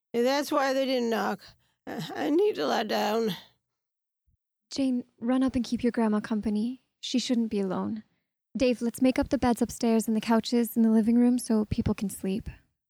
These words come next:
Speaker 2: Do you two want to take the couches or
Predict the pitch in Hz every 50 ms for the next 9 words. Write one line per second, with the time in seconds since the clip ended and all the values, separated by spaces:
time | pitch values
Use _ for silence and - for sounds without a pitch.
0 | _ _ _ _ _ _ _ _ _ _ _ _ _ _ _ _ _ _ _ _
1 | _ _ - 220 254 262 285 269 - 294 277 277 277 277 247 - 254 240 254 254
2 | - 240 247 247 - - - 285 269 247 240 226 226 220 220 226